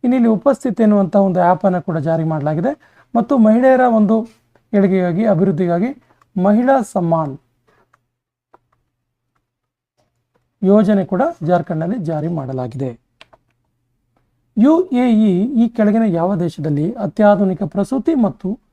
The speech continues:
ಮಕ್ಕಳ ಚಿಕಿತ್ಸಾ ಕೇಂದ್ರವನ್ನು ಸ್ಥಾಪಿಸಲು ಘೋಷಿಸಿದೆ? ಸರಿಯಾದ ಉತ್ತರ ಅಫ್ಘಾನಿಸ್ತಾನದಲ್ಲಿ. Option D is the right answer. ಅಫ್ಘಾನಿಸ್ತಾನದ ಬಗ್ಗೆ ಹೇಳೋದಾದ್ರೆ ಅಫ್ಘಾನಿಸ್ತಾನದ ರಾಜಧಾನಿ ಕಾಬೂಲ್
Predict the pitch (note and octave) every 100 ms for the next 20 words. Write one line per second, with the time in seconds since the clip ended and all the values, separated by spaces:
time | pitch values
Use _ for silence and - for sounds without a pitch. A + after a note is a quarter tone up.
0 | _ _ G3+ A#3 - C#4 C#4 - F#3 F#3
1 | A#3 A3 G3 F#3 F3+ F3 F3+ D3+ - G3+
2 | D#4 - D#3 F3+ E3+ F3+ - F3 D3 F3+
3 | D#3 - _ _ _ - G3+ G3+ E3+ D#3+
4 | A3+ E3 - E3+ D#3+ D3 - D3 C#3 C#3+
5 | F3 E3+ - _ _ _ _ E3+ D#3 B3
6 | B3+ E3 D#3 C3 F3+ D#3 - B2+ B2+ -
7 | - _ _ _ _ - G3 - C#4+ C#4
8 | - B3 G#3+ G#3+ F#3+ G3 F#3+ G3 A#3 D4+
9 | _ _ _ _ G3+ - C4 B3+ B3 -
10 | A3+ G#3 F#3 E3+ F#3+ G#3 G3+ G3+ G3 E3
11 | C3+ D3+